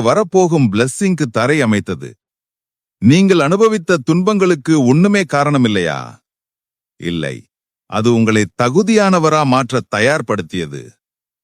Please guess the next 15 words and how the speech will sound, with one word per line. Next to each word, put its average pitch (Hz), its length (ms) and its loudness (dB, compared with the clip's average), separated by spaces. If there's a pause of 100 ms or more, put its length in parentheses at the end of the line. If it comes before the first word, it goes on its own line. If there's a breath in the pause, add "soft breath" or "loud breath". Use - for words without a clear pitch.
(300)
நான் 110 240 0
சொல்ல 127 200 0
வந்தது 135 320 0
என்ன 117 140 2 (100)
தெரியுமா? 85 360 -2 (1080)
இப்போ 113 220 0 (100)
உங்க 101 140 0 (120)
வாழ்க்கையில 139 500 0 (720)
இந்த 180 240 4 (120)
சில 160 140 0 (140)
நாட்களிலேயே 151 800 2 (480)
ஒரு 123 120 4 (140)
பெரிய 208 280 4 (140)
மாற்றம் 151 480 0
மெதுவா, 139 460 2